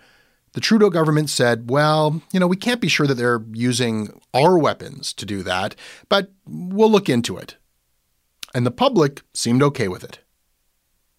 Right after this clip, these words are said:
Well, just this past summer, the videos surfaced. Teradyne Gurkha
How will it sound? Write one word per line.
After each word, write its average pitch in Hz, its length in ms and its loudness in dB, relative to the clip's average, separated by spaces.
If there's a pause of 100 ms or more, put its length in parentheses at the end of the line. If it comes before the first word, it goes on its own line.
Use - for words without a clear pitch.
(440)
Well, 135 360 2
just 165 200 -2
this 165 140 -2
past 120 300 -2
summer, 95 320 -2 (280)
the 120 140 0
videos 113 540 0
surfaced. - 500 -6 (640)
Teradyne 151 960 0
Gurkha 120 560 0